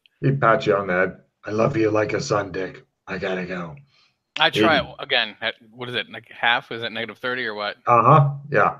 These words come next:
Speaker 1: he's heading
Speaker 2: Got
Speaker 1: out.
Speaker 2: it. I
Speaker 1: He
Speaker 2: drop my
Speaker 1: stops
Speaker 2: whip
Speaker 1: and
Speaker 2: back,
Speaker 1: looks at you.
Speaker 2: intimidate at the same time.
Speaker 1: <clears throat> Everybody in the room goes like crazy white boy.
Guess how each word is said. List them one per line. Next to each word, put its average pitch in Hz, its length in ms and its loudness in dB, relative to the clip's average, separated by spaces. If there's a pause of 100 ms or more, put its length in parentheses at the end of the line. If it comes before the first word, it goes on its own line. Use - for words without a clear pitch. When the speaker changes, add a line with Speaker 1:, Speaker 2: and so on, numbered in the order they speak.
(120)
Speaker 1:
he's 95 300 -6 (160)
heading 101 160 0
Speaker 2:
Got 123 260 4
Speaker 1:
out. 117 60 -4
Speaker 2:
it. - 60 -16 (760)
I - 60 -4
Speaker 1:
He 107 60 -4
Speaker 2:
drop 147 180 2
my 95 60 -2
Speaker 1:
stops - 140 0
Speaker 2:
whip - 100 -10
Speaker 1:
and 92 80 -8
Speaker 2:
back, 90 80 -2
Speaker 1:
looks 87 140 -8
at - 40 -14
you. - 40 -14
Speaker 2:
intimidate 120 340 -8
at 117 80 -16
the - 60 -20
same 117 200 -10
time. 127 280 -8 (960)
Speaker 1:
<clears throat> - 60 -2
Everybody 143 1400 4
in 123 40 6
the 123 60 6
room 135 160 8
goes 110 160 2 (1600)
like - 160 -8 (140)
crazy 135 480 10
white 123 420 6
boy. 95 380 4